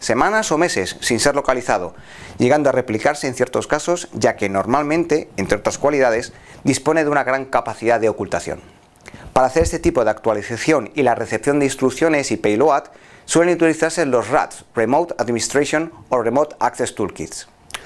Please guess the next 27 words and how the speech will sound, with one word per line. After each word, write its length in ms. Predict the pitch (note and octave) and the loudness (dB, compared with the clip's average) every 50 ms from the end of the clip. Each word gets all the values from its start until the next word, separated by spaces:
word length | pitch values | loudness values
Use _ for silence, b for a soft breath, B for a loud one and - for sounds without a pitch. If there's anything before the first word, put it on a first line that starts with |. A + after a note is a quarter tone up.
| B B B | B B B
Son 160 | B - G3+ | B 2 4
herramientas 640 | A3 G#3+ F3+ F3 D#3+ F3 G3+ G3+ F3+ F3 F3+ G3 F#3 | 4 4 4 2 2 2 0 2 2 2 2 2 2
que 100 | - - | 0 -2
ayudan 280 | A2+ A#2+ C3+ D3+ D#3 C#3+ | 0 2 2 0 2 0
a 60 | C3+ | -2
instalar 440 | B2+ - - - B2+ C#3 D3+ C#3+ A#2+ | -4 -6 -4 0 0 2 2 2 0
en 100 | A2+ A2 | -2 -4
los 220 | G#2+ G#2 - - | -4 -4 -2 0
hosts 220 | D3+ D3+ - - B2 | 0 0 0 0 0
víctimas 580 | D#3 E3+ E3 - - B2+ B2 C#3 D#3+ E3+ - B B B B B B | 0 0 0 -2 0 2 2 2 0 -2 -8 B B B B B B
un 120 | - D#3+ E3+ | 0 2 4
determinado 540 | F3 E3+ E3 D3 C3+ C3 C3 B2+ B2 A2+ | 2 2 2 0 0 2 2 2 2 2
malware. 420 | G2+ F#2 E2+ E2 D#2+ D2 - - - - - - - - - B B B B B B | 2 0 -2 -2 -4 -6 -8 -12 -14 -20 -20 -20 -20 -20 -20 B B B B B B
Una 160 | - F3 F#3+ | 0 2 4
vez 140 | G3 F#3+ F#3+ | 4 2 2
hecha 220 | G3 F3+ - B2+ A#2+ | 0 0 2 0 0
esta 160 | B2+ - D3+ | 0 -2 -6
instalación, 680 | C#3+ - - D3+ D3 C#3+ C#3 - E3 D#3+ D3 D3+ E3+ B B B B B B | -6 -2 -2 0 0 0 -2 0 0 0 0 0 -4 B B B B B B
permiten 420 | B C#3 C3+ D#3 F3+ F3+ E3+ C#3+ C3 | B 2 4 4 2 2 2 -2 0
que 60 | B2+ | 0
las 160 | A#2 A2 G#2+ | 0 0 2
máquinas 380 | C3 D#3 E3+ - D3 C3 A2+ - | 0 -2 0 0 0 0 0 0
sean 180 | - C3+ D3+ | -2 -4 -4
gestionadas 540 | D3 D3 C3+ - - C3 C#3 C#3+ B2+ A2 G#2 | -2 -4 -4 -2 2 2 4 4 4 2 2
de 80 | G#2 G2+ | 0 0
forma 280 | - C#3 C3+ C3 G#2+ | 0 0 2 2 0
remota, 500 | G2 G2+ A2 C#3+ D3+ D3+ D3 D#3 A3+ - | 0 0 2 0 2 2 2 -2 -2 -2